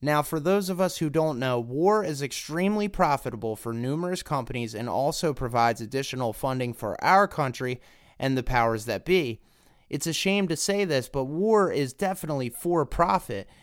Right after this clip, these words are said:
and the same with a pandemic or a so-called energy crisis. Therefore, we must always question the motives of such things as war, as unfortunate to face that reality as it may be. Lastly, I want to talk about George W. Bush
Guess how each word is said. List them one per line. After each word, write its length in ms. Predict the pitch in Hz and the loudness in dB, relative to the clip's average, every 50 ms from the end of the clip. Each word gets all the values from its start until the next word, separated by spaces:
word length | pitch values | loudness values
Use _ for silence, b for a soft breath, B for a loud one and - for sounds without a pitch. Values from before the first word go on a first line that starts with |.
| b b | b b
and 180 | - 151 160 165 | -2 -2 0 0
the 60 | 165 | 0
same 300 | - - 196 196 190 180 | 0 2 2 4 4 4
with 180 | 175 170 156 | 2 2 0
a 60 | 160 139 | -2 -4
pandemic 800 | - 139 147 143 131 127 120 143 170 190 190 165 131 107 - 117 | -2 0 0 2 0 0 2 2 2 4 4 2 0 -2 -2 -2
or 260 | 113 110 104 104 104 | -2 0 0 0 0
a 60 | 101 | -2
so-called 580 | - - 151 143 143 139 - 151 135 135 135 - - | -2 -2 0 0 0 0 2 2 2 2 2 0 -2
energy 480 | - 170 196 208 202 180 143 139 127 | -2 0 0 0 0 0 -2 -4 -8
crisis. 640 | - - 123 113 101 98 101 - 87 90 - - - b b b b b b b b | -6 -2 -2 -2 -2 -2 -4 -8 -10 -10 -12 -14 -18 b b b b b b b b
Therefore, 560 | b 175 196 220 208 - - 190 180 170 156 | b 2 4 2 2 2 2 4 4 6 6
we 160 | 147 143 139 135 | 4 2 2 0
must 260 | 135 131 127 - - | 0 0 -2 -2 -4
always 440 | - - 160 185 196 202 208 196 - | -2 0 2 2 2 0 0 -4 -4
question 500 | - - 202 190 185 - - 156 143 143 | 0 2 2 2 2 0 -4 -4 -4 -4
the 60 | 147 | -2
motives 480 | 147 151 165 185 208 196 175 139 120 127 | -2 0 2 4 4 4 2 0 0 -6
of 100 | 120 113 | -8 -6
such 320 | - - 127 113 - - | -4 -4 -4 -4 -4 -6
things 340 | - - 117 110 110 104 104 | -8 -6 -6 -6 -6 -8 -8
as 160 | 110 104 101 | -8 -10 -8
war, 380 | 107 107 110 101 90 85 - - b b b b b b b | -8 -6 -6 -4 -4 -6 -8 -12 b b b b b b b
as 160 | 135 139 123 151 | -4 0 0 0
unfortunate 800 | 143 143 139 - - 185 220 233 214 - - 156 151 143 135 - | 0 0 -4 -6 -4 -2 -2 -2 -2 -2 -2 0 0 0 -2 -2
to 140 | - 143 - | -6 -8 -6
face 320 | - 165 151 147 143 - | -2 0 0 0 -2 -2
that 280 | - 147 151 175 175 127 | 0 2 4 4 4 2
reality 560 | 131 135 131 120 117 113 110 110 113 117 110 | 0 2 2 4 4 4 4 2 0 -2 -2
as 260 | - 113 117 113 113 | 0 2 0 0 0
it 120 | 110 92 - | -4 -6 -4
may 240 | 110 117 110 107 | -4 -2 -2 -2
be. 400 | 104 107 127 151 147 107 98 104 - b b b b b b b b b b b b b b b | -2 -2 0 0 0 0 -4 -6 -14 b b b b b b b b b b b b b b b
Lastly, 600 | 139 165 196 220 233 226 - 226 226 226 214 185 | -2 0 0 0 0 -2 -2 -2 0 0 2 2
I 100 | 165 170 | 2 2
want 200 | 165 170 165 165 | 2 2 0 0
to 60 | 151 | -2
talk 300 | - - 170 156 147 - | 0 2 2 2 2 0
about 320 | 151 135 139 127 127 120 | -2 0 0 0 0 -2
George 380 | - - 139 139 131 123 120 - | -4 -6 -4 -4 -4 -4 -4 -4
W. 360 | 135 120 110 107 113 117 113 | -2 -2 -2 -2 -2 -4 -4
Bush 400 | 98 - 156 175 170 160 - - | -2 0 2 2 2 2 0 -4